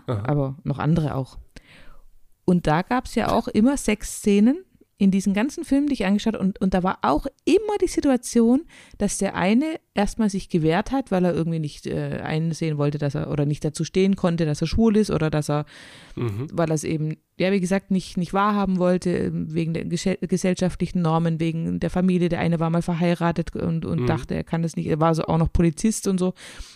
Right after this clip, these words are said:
Speaker 2: Und da war's dann auch immer so, dass quasi der andere, der ihn angegraben hat sozusagen und überzeugen wollte, oder auch bei den Cowboys war's ja auch so, ne, dass der eine quasi sich gewehrt
Speaker 1: Mhm,
Speaker 2: hat
Speaker 1: ja,
Speaker 2: und
Speaker 1: ja.
Speaker 2: der andere hat dann gesagt,
Speaker 1: Genau.
Speaker 2: „So, jetzt, ich nehm dich jetzt mal.“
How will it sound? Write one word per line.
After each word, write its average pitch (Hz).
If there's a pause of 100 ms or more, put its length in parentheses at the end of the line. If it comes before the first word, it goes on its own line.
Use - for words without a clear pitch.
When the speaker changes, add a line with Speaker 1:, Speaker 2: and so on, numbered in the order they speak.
(400)
Speaker 2:
Und 185
da 180
war's 240
dann 220
auch -
immer 220
so, 214
dass 214
quasi 202
der 180
andere, 254 (680)
der 170 (160)
ihn 160
angegraben 196
hat 214
sozusagen 202
und 156
überzeugen 165
wollte, 170
oder 117
auch -
bei 151
den 143
Cowboys 175
war's 151
ja 151
auch 175
so, 180
ne, 165
dass 175
der -
eine 175
quasi 165
sich -
gewehrt 170
Speaker 1:
Mhm, 240
Speaker 2:
hat 139
Speaker 1:
ja, 151
Speaker 2:
und -
Speaker 1:
ja. 190
Speaker 2:
der 175
andere 185
hat 190
dann 190
gesagt, 185
Speaker 1:
Genau. -
Speaker 2:
„So, 190
jetzt, -
ich -
nehm 180
dich 180
jetzt 185
mal.“ 170